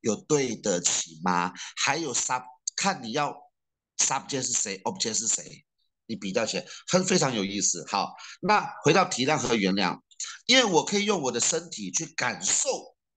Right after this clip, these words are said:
你现在感受到的东西，我，所以我完全的明白，完全的理解，完全的接受，我体谅你。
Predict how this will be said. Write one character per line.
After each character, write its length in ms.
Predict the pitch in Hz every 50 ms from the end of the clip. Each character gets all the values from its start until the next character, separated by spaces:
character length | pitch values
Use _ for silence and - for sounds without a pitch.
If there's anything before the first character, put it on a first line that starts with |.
| _ _ _ _ _ _ -
你 120 | 123 120
现 180 | 120 - 196 185
在 100 | 175 156
感 220 | 147 - 107 104
受 160 | - - 107 -
到 100 | 131 131
的 120 | 120 110
东 180 | - 113 107 107
西， 380 | - - 98 92 92 95 95 - - - -
我， 400 | 131 135 - - - - - _ -
所 180 | - - - 226
以 60 | 233
我 180 | 208 151 131
完 180 | 127 139 156 185
全 160 | 185 185 175
的 80 | 175 170
明 240 | 143 143 143 143 -
白， 160 | 131 127 127
完 140 | 127 143 156
全 140 | 151 160 147
的 80 | 160
理 220 | 151 117 123 123 143
解， 180 | - - 113
完 180 | 87 104 127 135
全 140 | 135 139 131
的 80 | 135
接 260 | 131 135 - 151 147 143
受， 540 | 139 - - - 240 220 156 - - - _ _ _ - _
我 140 | - 127 135
体 240 | 131 - - 104 95
谅 260 | 107 110 92 92 92
你。 220 | 80 - - -